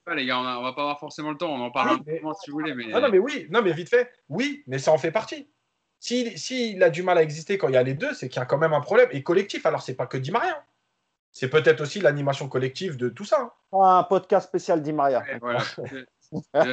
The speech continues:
Speaker 1: les gars, vous, vous êtes pas sans savoir qu'il nous reste plus qu'une journée pour sortir. Moi, je dois aller chez le coiffeur, là, <laughs> avant que ça ferme. Et puis, euh, chacun, je sais qu'on a tous nos trucs aussi prévus dans la journée. Mais voilà, on a fait une bonne heure sur, sur le match. Je pense qu'on a parlé de, de tout ce qu'il fallait.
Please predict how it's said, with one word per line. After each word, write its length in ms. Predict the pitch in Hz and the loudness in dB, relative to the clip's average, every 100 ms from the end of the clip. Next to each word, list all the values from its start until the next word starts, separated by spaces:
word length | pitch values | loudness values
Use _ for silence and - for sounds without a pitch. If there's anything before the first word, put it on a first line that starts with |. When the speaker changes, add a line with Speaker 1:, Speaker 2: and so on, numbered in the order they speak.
| 151 135 | -2 -6
Speaker 1:
les 120 | 135 | -6
gars, 220 | 165 170 | 0 0
vous, 340 | 143 135 139 139 | 0 -4 -8 -8
vous 140 | 131 | -8
êtes 100 | 143 - | -10 -4
pas 180 | 151 143 | -4 -4
sans 140 | 147 | -8
savoir 400 | 151 147 160 147 | -6 -6 -4 -6
qu'il 140 | 135 127 | -6 -4
nous 60 | |
reste 160 | 135 131 | -6 -6
plus 80 | 151 | -10
qu'une 160 | 165 147 | -10 -6
journée 240 | 156 160 | -4 -4
pour 160 | 151 - | -4 -8
sortir. 400 | 147 - 180 165 | -8 -4 -2 -2
Moi, 120 | 139 | -4
je 40 | |
dois 80 | 135 | -2
aller 100 | 131 | -2
chez 120 | 127 | -2
le 60 | 143 | -4
coiffeur, 400 | 156 147 175 170 | -2 0 2 2
là, 80 | 185 | 2
<laughs> 100 | 185 | 0
avant 160 | 147 | 0
que 80 | 143 | -4
ça 140 | - 170 | -6 -2
ferme. 320 | 196 196 - - 196 381 - - _ _ - - - - | 2 2 2 -2 -2 -2 -4 -8 _ _ -20 -20 -20 -12
Et 100 | 127 | -8
puis, 220 | 160 151 | -2 -2
euh, 360 | 135 127 127 120 | -2 -4 -6 -6
chacun, 300 | 147 139 151 | -8 -8 -10
je 60 | 131 | -10
sais 140 | 147 | -10
qu'on 120 | 127 | -8
a 80 | 113 | -8
tous 180 | - 131 | -10 -14
nos 100 | 123 | -14
trucs 220 | - 117 | -14 -16
aussi 200 | 107 - | -16 -18
prévus 220 | - 107 101 | -16 -12 -10
dans 100 | 101 | -10
la 100 | 101 | -10
journée. 200 | 117 120 | -10 -8
Mais 120 | 110 | -4
voilà, 220 | 113 117 | 0 0
on 80 | 107 | 0
a 80 | 113 | -2
fait 280 | 139 117 _ _ _ | -2 -4 _ _ _
une 200 | - 180 170 | -2 -2 0
bonne 180 | 175 175 | 0 0
heure 140 | 156 | -4
sur, 320 | - 135 123 | -4 -4 -4
sur 160 | 131 139 | -4 -4
le 80 | 139 | -2
match. 180 | 165 | -4
Je 40 | - | -4
pense 200 | 135 - | -12 -10
qu'on 260 | 120 110 | -8 -6
a 80 | 113 | -6
parlé 280 | 113 117 117 | -2 -2 -4
de, 160 | 110 98 | -8 -12
de 140 | 113 | -12
tout 140 | - | -14
ce 80 | 139 | -18
qu'il 120 | 127 | -16
fallait. 320 | - 120 160 | -8 -4 -4